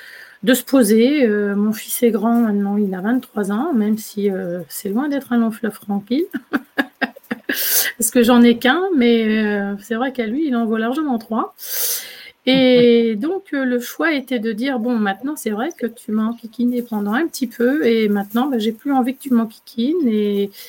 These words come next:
et je fais le choix de me centrer sur moi, et de dire, voilà, maintenant, je voudrais, euh, construire ma vie professionnelle autrement.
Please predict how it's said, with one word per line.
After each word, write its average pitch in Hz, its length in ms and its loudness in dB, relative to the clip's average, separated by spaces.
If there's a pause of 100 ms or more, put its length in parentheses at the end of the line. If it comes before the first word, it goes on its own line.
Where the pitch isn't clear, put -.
(140)
et 190 40 -2
je 214 120 0
fais 254 200 -4
le 240 160 2
choix 233 360 2
de 208 160 -2
me 214 180 2
centrer 240 380 -4
sur 233 240 -2
moi, 214 280 0 (1160)
et 202 80 -4
de 220 100 0
dire, 220 220 0
voilà, 220 340 2
maintenant, 220 460 2
je 233 140 -4
voudrais, 208 540 -2
euh, 220 160 0
construire 247 480 -2
ma 220 200 2
vie 269 160 -4
professionnelle 226 720 -2
autrement. 208 560 -2